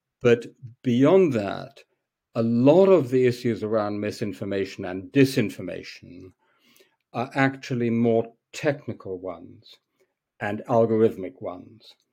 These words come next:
and editorial ones, right? So they're about whether you, um, whether the misinformation appears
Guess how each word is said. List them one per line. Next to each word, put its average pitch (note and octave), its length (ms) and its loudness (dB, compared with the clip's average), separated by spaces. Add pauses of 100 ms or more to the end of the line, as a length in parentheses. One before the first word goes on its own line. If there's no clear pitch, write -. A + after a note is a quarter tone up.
(140)
and G#2 160 -8
editorial G#2+ 760 2
ones, E2 420 -16
right? C3 260 -2
So A#2+ 240 -2
they're A2 260 0
about G#2+ 440 0
whether A2 280 -2
you, G2+ 480 -6 (600)
um, G2 500 -8 (480)
whether A2 300 0
the A2 140 -2
misinformation A2+ 840 -2
appears G2+ 520 -6